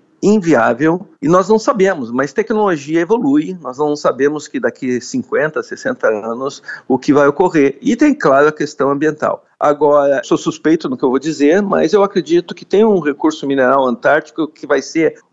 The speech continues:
o primeiro a ser explorado e representa setenta por cento de toda a reserva do mundo,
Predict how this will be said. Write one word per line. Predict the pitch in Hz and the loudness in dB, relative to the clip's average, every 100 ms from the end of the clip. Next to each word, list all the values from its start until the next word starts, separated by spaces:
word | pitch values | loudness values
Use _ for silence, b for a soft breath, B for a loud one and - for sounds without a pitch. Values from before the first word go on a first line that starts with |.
| _ | _
o | 170 175 | 4 4
primeiro | 170 - 170 160 147 170 208 196 143 110 | 2 -2 0 0 2 4 4 4 2 0
a | 120 | -2
ser | - 139 | -2 -4
explorado | 127 - - 110 127 156 170 202 - | -4 -2 0 2 2 2 0 -4 -2
e | 165 | -4
representa | 160 170 160 127 165 170 165 | -2 0 -2 0 -2 0 -4
setenta | - - - 233 - | -4 -6 0 0 0
por | - 160 | -4 -6
cento | - 165 170 - | -2 0 0 -4
de | 147 135 | -8 -8
toda | - - 214 190 | -4 2 2 2
a | 156 | 0
reserva | 147 123 143 135 | 0 2 0 0
do | 139 | -2
mundo, | 135 104 101 | -2 -6 -10